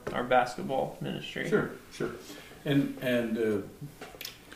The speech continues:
Speaker 2: the name is Fit for the King. Some people have said, "Fit for a king." No, it's Fit
Speaker 1: Nope.
Speaker 2: for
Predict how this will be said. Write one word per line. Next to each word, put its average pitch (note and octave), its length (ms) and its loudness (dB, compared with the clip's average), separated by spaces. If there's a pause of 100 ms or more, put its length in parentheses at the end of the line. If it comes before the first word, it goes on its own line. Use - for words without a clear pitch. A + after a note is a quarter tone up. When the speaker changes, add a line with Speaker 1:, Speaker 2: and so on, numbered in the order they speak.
(1080)
Speaker 2:
the A#2 120 0
name C3+ 260 8
is C3+ 140 6
Fit - 280 6
for B2 220 2
the A#2+ 220 6
King. A#2 500 0
Some B2 260 0
people B2 240 2
have - 100 0
said, A#2 240 2
"Fit D3 220 4
for B2+ 240 2
a C#3 40 4
king." C3+ 420 2
No, G2+ 220 -2
it's A2 180 0
Fit G#2 100 0
Speaker 1:
Nope. B2+ 200 4
Speaker 2:
for A#2+ 220 2